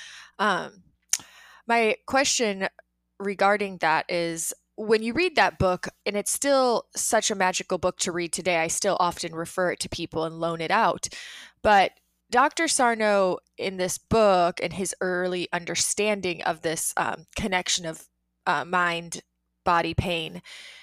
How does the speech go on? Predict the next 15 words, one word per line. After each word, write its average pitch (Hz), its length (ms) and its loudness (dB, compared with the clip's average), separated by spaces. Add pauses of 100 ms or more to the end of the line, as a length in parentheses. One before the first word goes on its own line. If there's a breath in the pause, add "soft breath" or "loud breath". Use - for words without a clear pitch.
(160 loud breath)
he 247 220 0
has 285 280 4
a 285 100 2
very 220 540 2
interesting 208 640 -2
way 185 300 2
of 175 420 -2
explaining 190 880 -4
and 175 160 -4
breaking 175 460 -2
down 170 420 0
what's 170 300 0 (100)
actually 175 540 0
happening. 220 840 -2
Um, 170 340 -2